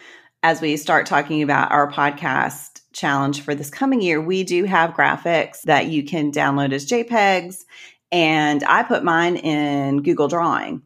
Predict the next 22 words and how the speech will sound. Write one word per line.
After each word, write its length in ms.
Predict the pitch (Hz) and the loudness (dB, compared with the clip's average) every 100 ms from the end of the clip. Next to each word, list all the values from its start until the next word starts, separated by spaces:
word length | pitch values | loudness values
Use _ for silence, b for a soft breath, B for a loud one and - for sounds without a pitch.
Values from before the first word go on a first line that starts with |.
| _ | _
and 160 | 156 156 | 0 2
then 100 | 139 | 4
I 120 | 139 | 2
just 180 | 139 143 | 0 -4
have 200 | 160 139 | -2 -2
it 100 | 135 | 0
there 140 | 139 139 | -2 0
in 80 | |
the 80 | 139 | 0
background, 460 | 135 139 139 143 131 | 0 -2 -2 -2 0
and 120 | 131 | 0
then 80 | 127 | -2
I 100 | 131 | -4
slide 300 | 139 131 131 | -2 -2 -2
the 80 | 120 | -6
covers 420 | - 135 143 143 | -6 -4 -2 -2
in 120 | 139 | -2
there. 240 | 135 120 | 0 -2
So 100 | - | -2
yeah, 200 | 190 180 | -2 0
I 100 | 143 | -2
think 400 | - 185 185 180 | -4 -4 -4 -6